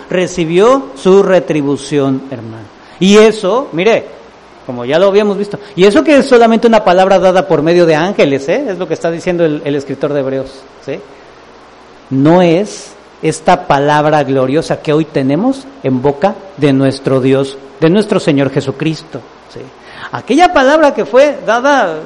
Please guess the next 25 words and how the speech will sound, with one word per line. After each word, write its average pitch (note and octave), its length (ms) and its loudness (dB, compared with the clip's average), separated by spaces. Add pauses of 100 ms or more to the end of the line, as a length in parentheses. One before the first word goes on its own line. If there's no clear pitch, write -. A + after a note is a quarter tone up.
(120)
le F3 80 -8
digo, A#3+ 240 -4 (480)
por G3+ 140 2
mediación G#3 400 4
de F4 80 2
personas C4+ 720 2
incluso, G#3 640 -4 (240)
¿verdad? C#3+ 220 -18 (340)
Dios C#4 240 -2
usó C#4 240 0
sus A#3+ 160 -4
profetas G#3 840 0
para F#3+ 200 2
hablar, A3+ 420 0 (680)
y C3+ 140 -6
fue E3+ 140 -4
una E4 200 2
palabra A#3+ 420 2
tan D#3 240 0
firme F#3 380 2
que D3+ 120 2
aquel D#4 440 2
que C4+ 120 2
la F3+ 120 4
desobedecía, C#3 880 -4